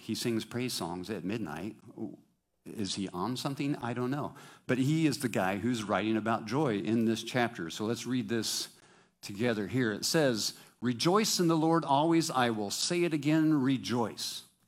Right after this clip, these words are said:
Now, if we just stop there, that sounds a whole lot like Bobby McFerrin. Just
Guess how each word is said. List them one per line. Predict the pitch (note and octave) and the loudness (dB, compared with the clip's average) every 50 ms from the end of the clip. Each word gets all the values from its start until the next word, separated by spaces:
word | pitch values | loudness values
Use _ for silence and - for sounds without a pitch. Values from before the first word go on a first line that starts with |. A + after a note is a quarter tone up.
| _ _ _ _ _ _ _ _ | _ _ _ _ _ _ _ _
Now, | - G2 F#2+ F#2+ | -6 -4 -4 -4
if | D2+ F#2 F#2 - | -4 -6 -6 -6
we | G#2 F2+ | -8 -8
just | D#2+ - D3+ - - | -6 -6 -8 -6 -6
stop | - - - - D#3+ D#3 C#3+ - - B2+ | -8 -6 -4 -2 -2 -2 -2 -6 -8 -6
there, | C#3+ F3 F3 A#2 G2 F2 F2 G2+ F#2+ - _ _ _ _ _ _ _ _ _ | -4 -2 -2 -2 -2 -2 -4 -6 -10 -14 _ _ _ _ _ _ _ _ _
that | - G#2+ A2 | -6 -6 -4
sounds | - A#2 A2+ A2 - | -2 -2 -2 -4 -4
a | C#2 | -6
whole | - - - C#3 C#3 B2+ | -10 -10 -8 -6 -4 -2
lot | A#2 A2+ G#2+ - | -2 -2 -2 -2
like | F#2 F#2+ G2 E2+ E2+ | -4 -6 -6 -6 -6
Bobby | F2 F2 E2+ F2+ | -6 -6 -6 -6
McFerrin. | E2+ E2+ E2+ - - - E2 C#2 C#2 - - _ _ _ _ _ _ _ _ _ _ _ _ _ _ _ _ - | -6 -6 -8 -8 -10 -10 -10 -10 -12 -16 -20 _ _ _ _ _ _ _ _ _ _ _ _ _ _ _ _ -10
Just | C3 C3 | -10 -10